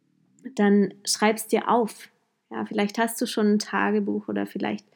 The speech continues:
ist, reicht's auch in einem Notizbuch, ja, in einem Notizheft, dass du es dir einfach aufschreibst. Wie soll's denn optimalerweise sein in deinem Leben? Was soll sich optimalerweise verändern? Und wie soll's dann ganz konk-,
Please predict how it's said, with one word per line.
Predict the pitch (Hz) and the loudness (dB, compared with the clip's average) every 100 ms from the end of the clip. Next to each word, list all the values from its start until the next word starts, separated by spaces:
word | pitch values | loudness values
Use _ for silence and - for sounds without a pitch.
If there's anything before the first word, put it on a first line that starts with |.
| - - - _ | -20 -20 -20 _
ist, | - 214 - | -6 -6 -4
reicht's | - 202 214 | 0 0 2
auch | - 196 - - - | 0 -2 -4 -12 -8
in | - 208 202 | 0 4 6
einem | 196 190 - | 4 4 4
Notizbuch, | 208 202 - 262 - - - _ _ _ 214 208 202 | 4 2 2 0 0 -8 -12 _ _ _ 4 4 2
ja, | 196 196 | 0 2
in | |
einem | 196 | 2
Notizheft, | 190 190 - 240 214 202 196 - | 2 -2 -2 -2 0 -4 -4 -6
dass | 202 | -8
du | - | -8
es | - | -6
dir | - | -4
einfach | - 208 214 - | -2 -4 -6 -2
aufschreibst. | 202 214 - - - 113 - - - _ _ _ _ | 0 0 -4 -10 -6 -6 -8 -18 -20 _ _ _ _
Wie | 208 233 247 | 0 2 2
soll's | 226 196 220 - | 2 2 0 -4
denn | - 220 - | -8 -8 -4
optimalerweise | 208 220 - 240 214 196 196 208 180 190 196 202 | -4 -4 -4 0 2 2 0 0 0 0 0 -2
sein | 196 180 180 196 | -2 0 2 2
in | 202 196 | 2 0
deinem | 185 185 185 | 0 -2 -2
Leben? | 185 185 190 190 | -2 -2 -2 -4
Was | 202 208 214 - | -2 -2 -2 -2
soll | 208 208 | 0 0
sich | 208 208 - | -2 -6 -6
optimalerweise | - 220 - 247 214 202 202 196 196 208 | -6 -6 -4 -2 2 2 2 0 0 -2
verändern? | - 214 - 202 202 196 202 - - - | -4 -6 0 2 2 2 -4 -12 -20 -2
Und | 202 | 2
wie | 208 | 2
soll's | 220 214 208 - | 2 2 0 -2
dann | 190 196 | -4 -2
ganz | - 202 220 214 | 2 2 2 -2
konk-, | - 214 - - - | -6 -8 -8 -16 -16